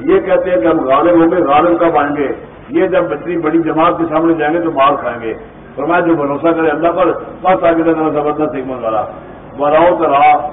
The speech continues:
یہ منافق جن نے یہ بات کہی، ان کے بارے میں اب تخویف۔ کبھی تو دیکھے، جب کافروں کی جان قبض کرتے ہیں فرشتے، مارتے ہیں ان کے منہ پر، ان کی پیٹھ پر،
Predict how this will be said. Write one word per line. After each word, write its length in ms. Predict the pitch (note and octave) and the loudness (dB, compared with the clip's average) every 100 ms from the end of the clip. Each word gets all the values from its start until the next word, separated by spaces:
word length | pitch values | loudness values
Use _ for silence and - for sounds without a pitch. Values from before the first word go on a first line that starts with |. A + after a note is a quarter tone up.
| - - A#2+ | -12 -16 -8
یہ 220 | D3 F#3+ F3 | 0 2 2
منافق 500 | D3+ D3+ E3 E3+ D3+ | 0 2 2 0 2
جن 160 | E3 E3 | 2 4
نے 60 | |
یہ 160 | D#3 D3 | 2 2
بات 380 | C3+ C#3+ - B2+ | 2 2 2 -2
کہی، 440 | B2 D#3 C3 - - - - - F3+ | -2 -2 -2 -6 -14 -20 -20 -12 -6
ان 120 | F#3+ | -2
کے 140 | F3 | 0
بارے 260 | D3+ D3+ D#3+ | 2 4 4
میں 120 | D#3+ | 2
اب 80 | D#3 | 0
تخویف۔ 380 | D3 C3 C#3 B2 A2 - - - - - | -6 -6 -6 -6 -10 -18 -20 -20 -18 -6
کبھی 240 | F3+ G3 | 0 0
تو 180 | F#3 D#3+ | 0 -2
دیکھے، 480 | D#3 - D#3+ B2+ - - - - - - - - - - - - - - - | -2 0 0 0 -8 -14 -20 -20 -20 -20 -20 -20 -20 -20 -20 -20 -20 -20 -2
جب 100 | F#3 | 0
کافروں 560 | F#3 F#3 E3 E3 F3+ | 2 2 2 4 4
کی 160 | E3+ E3 | 2 0
جان 320 | D3+ D#3+ E3+ | 2 2 2
قبض 300 | E3 F3 E3+ | 2 2 2
کرتے 240 | E3 D#3+ E3+ | 0 0 0
ہیں 100 | D3 | 0
فرشتے، 360 | D3+ - C3+ A#2 - - - - - A2+ | -2 -4 -6 -6 -12 -20 -20 -20 -18 -6
مارتے 480 | C3 F3+ - - | 2 2 2 2
ہیں 120 | F3 F3 | 2 2
ان 200 | F3 E3 | 2 0
کے 120 | D3+ | 0
منہ 200 | E3+ F3+ | 2 0
پر، 120 | E3+ | 2
ان 180 | E3 E3 | 4 4
کی 100 | D#3+ | 2
پیٹھ 340 | D3 D#3 C3+ | 2 0 0
پر، 220 | C#3 B2+ | 0 0